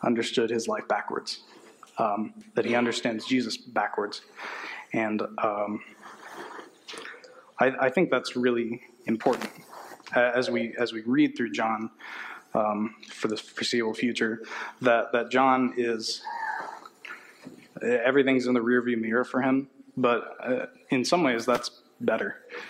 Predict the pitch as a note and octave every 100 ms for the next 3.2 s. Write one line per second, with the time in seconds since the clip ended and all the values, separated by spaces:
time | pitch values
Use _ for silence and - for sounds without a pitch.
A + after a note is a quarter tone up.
0 | - - - A2 G#2 G#2+ - A2 G#2+ G#2+
1 | - - - - - A#2 A2 A2 A#2 -
2 | A#2 - A#2+ - - - _ - C3 B2
3 | A#2